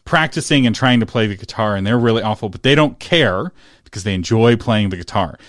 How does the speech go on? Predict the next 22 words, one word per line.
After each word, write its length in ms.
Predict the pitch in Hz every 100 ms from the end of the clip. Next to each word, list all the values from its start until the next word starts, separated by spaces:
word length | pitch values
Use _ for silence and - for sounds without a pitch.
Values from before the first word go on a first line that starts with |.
| - -
and 120 | 98
they're 80 | 92
getting 220 | 98 95
better 260 | 127 131 120
and 100 | 107
they're 60 |
getting 240 | 92 98 92
better. 320 | 113 117 107
And 160 | 95 - _
every 200 | 127 127
chance 260 | 123 143 127
they 100 | 120
get, 200 | 131 131
they 80 | 127
pull 180 | 135 127
out 160 | 127
their 100 | 127 113
guitar 360 | 113 - 139
and 80 | 123
they're 120 | 113
practicing, 760 | - 139 131 135 - 135 131 123
and 140 | 95